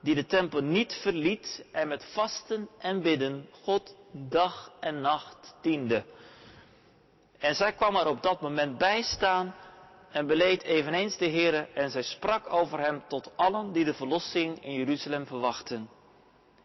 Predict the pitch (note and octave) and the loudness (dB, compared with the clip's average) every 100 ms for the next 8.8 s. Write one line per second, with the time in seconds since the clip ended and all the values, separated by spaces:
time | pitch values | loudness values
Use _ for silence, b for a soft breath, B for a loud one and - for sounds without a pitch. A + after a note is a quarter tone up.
0 | b b b b C3+ C3+ E3 D3+ D3+ F#3+ | b b b b -6 0 2 2 2 2
1 | G#3+ - G3 C#3+ - A#3 - G3+ A3 G3+ | 2 0 -2 2 2 2 -4 -2 -2 0
2 | F#3+ F#3 F3 E3+ D#3+ D3 D#3+ D3+ E3+ E3 | 0 0 0 0 0 0 -2 0 -2 -2
3 | D3 C#3+ C3+ - B2 D#3+ D#3+ D3+ D3 - | 0 0 0 -2 0 0 0 -2 -4 -4
4 | C#3+ C#3 C3 B2 - B B B B B | -2 0 0 -2 -16 B B B B B
5 | _ - F3 E3 D#3+ E3 D3 - D#3 G3+ | _ -2 2 2 0 0 0 0 0 0
6 | G3 F3 E3+ D#3+ D3 C#3+ C#3 C#3 C#3+ - | -2 0 2 4 4 4 2 0 -6 -18
7 | - - - D3+ D3 C#3+ - F3+ F3+ D#3 | -20 -20 -10 -2 -2 -2 -6 -4 -4 -2
8 | D#3+ D3+ A#2+ A#2+ C#3 F3 - - | 0 0 0 0 2 0 -8 -16